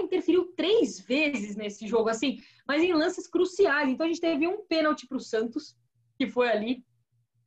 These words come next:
A gente teve a expulsão do Arthur, do Arthur Gomes, que foi var, também foi validado pelo var.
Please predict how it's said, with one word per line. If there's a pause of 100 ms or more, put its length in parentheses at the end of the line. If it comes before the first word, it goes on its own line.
(260)
A
gente
teve
a
expulsão
do
Arthur,
do
Arthur
Gomes, (300)
que
foi
var,
também
foi
validado
pelo
var.